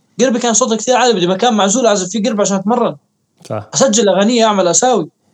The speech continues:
Speaker 1: بس بحياتي ما قلت بحلم، قلت: "بدي أعمل استوديو".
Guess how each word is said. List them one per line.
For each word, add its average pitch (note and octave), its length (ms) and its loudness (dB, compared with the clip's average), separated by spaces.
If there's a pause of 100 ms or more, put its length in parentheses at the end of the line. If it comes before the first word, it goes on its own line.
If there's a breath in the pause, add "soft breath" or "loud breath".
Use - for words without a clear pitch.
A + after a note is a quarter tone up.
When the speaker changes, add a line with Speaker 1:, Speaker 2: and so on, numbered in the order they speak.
(960)
Speaker 1:
بس E3 100 0
بحياتي C#4 260 2
ما B3 80 2
قلت G#3 240 2
بحلم، E3 220 -2
قلت: G#3 180 -2
"بدي G3+ 120 2
أعمل G3+ 160 0
استوديو". D3 400 -4